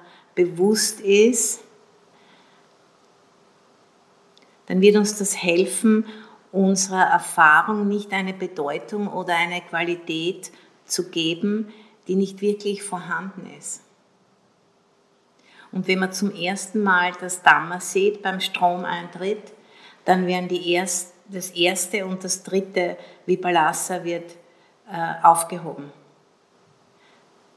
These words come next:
Weil beim Stro-, nach dem Stromeintritt wird es nicht mehr passieren, dass wir das Vergängliche als dauerhaft verstehen und das, was ohne Selbst ist, als ein Selbst verstehen.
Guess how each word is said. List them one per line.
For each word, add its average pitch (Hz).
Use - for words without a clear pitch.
Weil 180
beim 175
Stro-, -
nach 165
dem 196
Stromeintritt 190
wird 180
es 190
nicht 202
mehr 180
passieren, 190
dass 175
wir 180
das 175
Vergängliche 180
als 165
dauerhaft 165
verstehen 160
und 165
das, 170
was 170
ohne 175
Selbst 165
ist, 170
als 165
ein 165
Selbst -
verstehen. 151